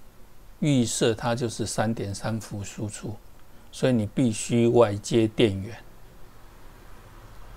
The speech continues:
那我目前使用的是一个扩充板，这个是五伏输出，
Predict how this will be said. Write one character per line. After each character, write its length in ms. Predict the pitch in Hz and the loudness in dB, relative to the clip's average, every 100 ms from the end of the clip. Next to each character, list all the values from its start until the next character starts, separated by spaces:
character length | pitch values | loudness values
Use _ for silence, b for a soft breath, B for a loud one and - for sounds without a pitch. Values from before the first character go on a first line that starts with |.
| - | -6
那 160 | - 123 | 4 6
我 60 | |
目 220 | 110 147 131 | 6 6 6
前 200 | 120 123 | 4 4
使 240 | - 107 | 2 2
用 200 | 120 117 | 4 4
的 120 | 110 | 2
是 200 | 101 - | 0 0
一 60 | 110 | 2
个 120 | 113 | 2
扩 240 | - - | 0 0
充 260 | 110 120 110 | 0 2 -2
板， 220 | 113 - - - - - - - - - - - - - - - - - - | -4 -8 -10 -18 -18 -18 -18 -18 -18 -18 -18 -18 -18 -18 -20 -20 -20 -20 -4
这 140 | - 156 | 2 6
个 180 | 131 | 6
是 220 | 104 - 123 | 4 2 -2
五 160 | 113 | -4
伏 260 | 117 - 104 | -8 -8 -8
输 280 | - - 110 | -4 -2 -2
出， 280 | - 110 | -2 -6